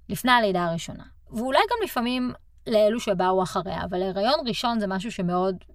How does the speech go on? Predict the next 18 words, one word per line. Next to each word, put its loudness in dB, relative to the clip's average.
מה -2
שאני -2
רוצה 2
להגיד, 0
נורא 2
מאפיין 0
הריון -4
ראשון. -8
הרי 6
בהיריון 2
אנחנו 0
מושקעות 2
כל 0
כולנו, -4
חוקרות -2
אותו -2
מכל -2
כיוון, -4